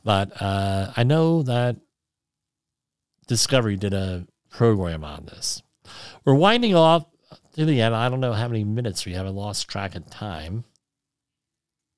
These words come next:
So, so two minutes, so basically one minute left. I hope that this has been helpful at all. We gave you news for tomorrow today. Uh,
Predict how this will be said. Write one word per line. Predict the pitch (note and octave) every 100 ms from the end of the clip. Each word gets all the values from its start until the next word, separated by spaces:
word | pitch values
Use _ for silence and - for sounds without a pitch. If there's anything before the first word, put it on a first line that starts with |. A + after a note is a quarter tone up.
| _ _ _ _ _ _ _ _ _ _ _ _ _ -
So, | C#3 C#3
so | C3 - D3
two | D#3+ - A3
minutes, | A#3 A3 G#3 - - - F#3 F#3
so | G3
basically | G3 F#3 D#3+ C3+
one | C3 C3
minute | A#2+ G#2 G2
left. | G2 E2 - _ _ - - -
I | - C3
hope | D#3+ B3
that | - F#3 D3+
this | F3 E3+ - -
has | C#3+ B2
been | C3
helpful | A2 F3 G3 A#2
at | F#2
all. | F#2 G#2
We | A2+ G#2
gave | - A2+
you | A#2
news | A2 A#2 A#2 C3
for | - B2
tomorrow | B2 A#2 A#2 B2+ B2+
today. | A2 A2 B2+ E3 F3+ C3 E3 D#3 _ _ _ _ _ _
Uh, | A2 A#2 A#2 A#2 A#2+